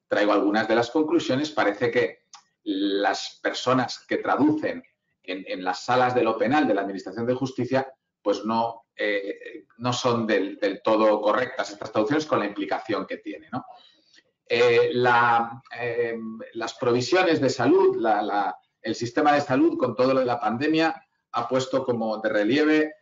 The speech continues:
eh, el valor, por ejemplo, de la telemedicina. Hemos de ser conscientes que hay personas, se ha hablado mucho de la brecha digital, pues si hablamos de población inmigrada,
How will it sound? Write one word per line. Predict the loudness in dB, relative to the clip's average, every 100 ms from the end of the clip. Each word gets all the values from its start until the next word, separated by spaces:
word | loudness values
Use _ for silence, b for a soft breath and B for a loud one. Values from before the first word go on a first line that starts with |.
| _
eh, | -4 0 0 0
el | 0 0
valor, | 2 2 2 0 -2
por | -6
ejemplo, | -4 -6 -2 0
de | 0
la | -2 -4
telemedicina. | -8 -8 -10 -12 -14 -18 -10
Hemos | -4 -2 -2
de |
ser | -4 -4
conscientes | -2 -4 -2 -2 0 -2 -2
que |
hay | -4 -2
personas, | -6 -2 0 2 2
se | 0
ha |
hablado | 0 2 2
mucho | 0 -2 -2
de | -2
la | -2
brecha | -4 -4 -6
digital, | -8 -10 -4 -2 -2
pues | -2
si | -2
hablamos | 0 0 -2
de |
población | 0 0 0 -2 -4
inmigrada, | -2 0 2 2 0